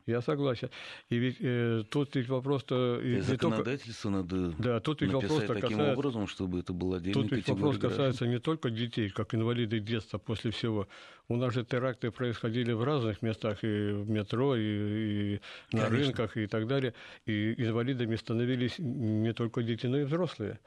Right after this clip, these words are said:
Speaker 1: И здесь у него что, травма? Это инвалид на производстве,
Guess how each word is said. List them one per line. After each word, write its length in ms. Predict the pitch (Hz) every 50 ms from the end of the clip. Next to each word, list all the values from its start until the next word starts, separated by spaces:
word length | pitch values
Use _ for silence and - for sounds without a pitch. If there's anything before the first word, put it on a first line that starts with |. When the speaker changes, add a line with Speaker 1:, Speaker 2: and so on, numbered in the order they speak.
| - - - _ _ _ _ _ _
Speaker 1:
И 360 | - 107 107 107 110 107 107
здесь 300 | 107 107 107 135 131 - -
у 20 | 123
него 140 | 123 120
что, 500 | 110 - - 120 107 104 104 107 110 113 120 -
травма? 520 | - 120 127 120 110 107 107 101 101 95 - - - - - - -
Это 420 | - 110 107 104 - - 117 113 113
инвалид 540 | 113 107 117 117 117 120 107 - - - - - - _ _ _
на 180 | 202 127 107 110
производстве, 840 | - - 110 110 107 98 110 113 127 139 - - - - 120 113